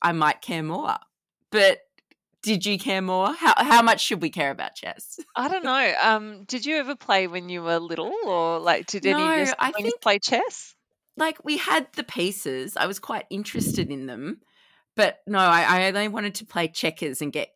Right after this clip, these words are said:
Speaker 1: kinged.
Speaker 2: Mm, it was always
Speaker 1: Mm.
Speaker 2: so satisfying when you got to the other side of the board and then you had the little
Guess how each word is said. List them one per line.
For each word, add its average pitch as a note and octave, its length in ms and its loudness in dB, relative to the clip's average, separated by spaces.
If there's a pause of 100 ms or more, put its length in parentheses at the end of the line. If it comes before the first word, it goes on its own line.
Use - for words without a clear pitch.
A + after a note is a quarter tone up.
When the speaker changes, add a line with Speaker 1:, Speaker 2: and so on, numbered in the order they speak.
Speaker 1:
kinged. C#3 580 -8 (180)
Speaker 2:
Mm, F#3+ 480 -12
it F#3+ 80 0
was F#3 140 2
always C#3+ 240 6
Speaker 1:
Mm. C#3 60 -2
Speaker 2:
so D3+ 100 0
satisfying E3+ 720 -2
when D#3+ 120 -12
you D#3+ 60 -12
got E3 140 -6
to - 80 -12
the F3+ 100 -4
other D#3 140 -6
side E3 180 0
of D3+ 60 -2
the D#3 80 -12
board D#3 240 -6
and C#3+ 100 -16
then D#3 140 -12
you D3+ 80 -10
had D#3+ 160 -10
the F3 80 -6
little D#3 360 -12